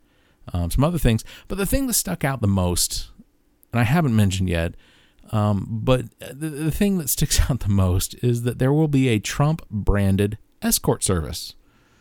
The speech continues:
And there hasn't been a whole lot of conversation about this because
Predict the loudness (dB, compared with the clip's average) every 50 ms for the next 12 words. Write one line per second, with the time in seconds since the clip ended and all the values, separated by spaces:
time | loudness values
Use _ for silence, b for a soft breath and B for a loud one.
0 | b b b b b b b b b b b _ _ -6 -2 0 0 0 0 -2
1 | -4 -8 _ _ _ _ _ _ _ _ _ _ _ _ _ _ _ -20 -20 -20
2 | _ _ _ -6 -4 -4 -4 -4 -2 0 0 2 4 4 4 4 4 4 4 4
3 | 6 4 4 4 2 0 0 0 2 2 2 2 2 2 2 2 0 0 0 0
4 | 0 -2 -2 -2 -2 0 0 -2